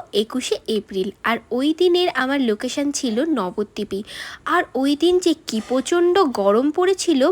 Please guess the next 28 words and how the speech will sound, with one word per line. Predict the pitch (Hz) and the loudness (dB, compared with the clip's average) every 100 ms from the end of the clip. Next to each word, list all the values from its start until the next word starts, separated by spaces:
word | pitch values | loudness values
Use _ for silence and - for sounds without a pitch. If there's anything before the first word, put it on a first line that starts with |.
| 370 | 0
বলার | 220 196 202 202 | -2 0 0 0
মতন | 196 185 196 | -4 -4 -6
না। | 190 190 185 - - - | -4 -4 -6 -10 -18 -12
সেই | - 294 302 359 | -4 0 4 4
ভয়ে | 311 220 214 196 262 - | 2 4 6 6 2 2
আমি | 233 247 269 | 2 2 2
আমার | 285 339 | 4 4
নিজের | 277 254 226 311 | 4 2 2 0
বাহনকে | 320 208 185 233 262 285 349 | 4 4 4 2 -2 -2 -2
ছেড়ে | - 294 254 403 | 0 0 0 0
টোটো | - 214 269 | 0 0 0
করে | 294 330 359 | -2 0 0
পৌঁছে | 294 320 - 392 | 0 -2 -2 0
গেলাম | 339 277 294 302 | 2 2 0 -2
আমার | 269 349 | 0 0
ব্রাইডের | 339 220 190 196 339 | 2 2 2 2 0
লোকেশনে। | 359 214 - - 180 170 214 - - - - | 0 -2 -6 -8 -8 -10 -12 -16 -16 -8 0
আর | 330 | 2
ব্রাইডের | 285 294 302 330 | 4 6 6 4
লোকেশনে | 330 302 311 320 330 349 | 4 2 -2 -2 -2 -2
পৌঁছাতে | - 254 269 - 359 370 | -2 -2 -2 -4 -4 -2
না | 403 | -2
পৌঁছাতে | 392 392 381 392 277 226 | 0 0 0 -4 -4 -2
দেখি | 208 208 - 554 | 0 0 2 0
ব্রাইড | 311 208 185 233 294 | 2 4 4 4 2
আমাকে | 349 403 440 | 2 2 2
ওয়েলকাম | 330 233 240 294 320 | 2 2 2 0 0
করার | 339 349 | 2 2